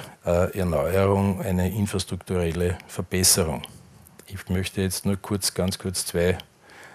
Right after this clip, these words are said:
Beispiele aus dieser Studie herausnehmen. Das eine betrifft den Bildungssektor.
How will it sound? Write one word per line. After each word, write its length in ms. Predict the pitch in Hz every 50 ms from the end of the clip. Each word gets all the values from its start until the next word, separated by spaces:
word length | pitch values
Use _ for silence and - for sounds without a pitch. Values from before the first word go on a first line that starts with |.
| - _ _
Beispiele 680 | - 71 76 - - - - - 104 92 95 92 90 82 - - - - - - - - -
aus 220 | - 101 95 -
dieser 260 | - - 98 101 98
Studie 340 | 92 - - - 95 98 101
herausnehmen. 640 | 92 95 87 82 71 76 101 95 107 110 113 117 107
Das 140 | 104 98 98
eine 240 | 82 87 92 95 95
betrifft 500 | - _ - 92 - - 95 90 - -
den 100 | 98 90
Bildungssektor. 920 | - 101 104 123 120 104 98 92 - - 78 82 - - - 117 135 135